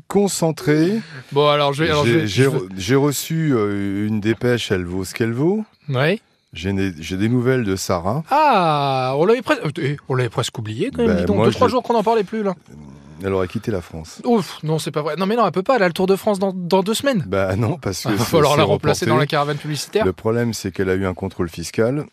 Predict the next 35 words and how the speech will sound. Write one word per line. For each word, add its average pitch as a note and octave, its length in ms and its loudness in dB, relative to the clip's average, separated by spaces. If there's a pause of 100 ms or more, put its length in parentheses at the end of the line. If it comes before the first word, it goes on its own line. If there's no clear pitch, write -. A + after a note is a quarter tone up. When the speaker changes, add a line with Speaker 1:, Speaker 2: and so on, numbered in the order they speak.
(140)
Speaker 1:
et F#2+ 40 0
Speaker 2:
Aïe, C#3+ 200 0
Speaker 1:
que, A#2 120 -2
Speaker 2:
aïe, F2+ 220 2
aïe, E2+ 120 0
aïe, E2 80 -4 (220)
aïe. D#2+ 100 -4
Speaker 1:
euh, D#2+ 420 -6 (920)
c'est - 240 -12
pas D#2+ 120 -6
bon, G2+ 200 -2
quoi. C#2 140 -12 (180)
Et E2 100 -8
Speaker 2:
Apparemment, D3 320 4
Speaker 1:
donc, E3+ 40 2
Speaker 2:
elle D#3 80 0
serait C3 100 -4
partie C#3 260 -4
avec C3+ 80 -2
des B2 100 0
mocassins. C#3+ 380 -2 (420)
Speaker 1:
euh, D#2 220 -16
elle D#2 60 -12
est D2+ 60 -12
partie F#2+ 340 -2
avec F2 100 0
des E2+ 160 -2
mocassins F#2 680 -2
bleus G2 640 2 (400)
<laughs> - 360 -14
qu'elle G2+ 180 4
aurait G2+ 180 4
volés G2 260 2
à F2+ 80 2
quelqu'un A2 600 0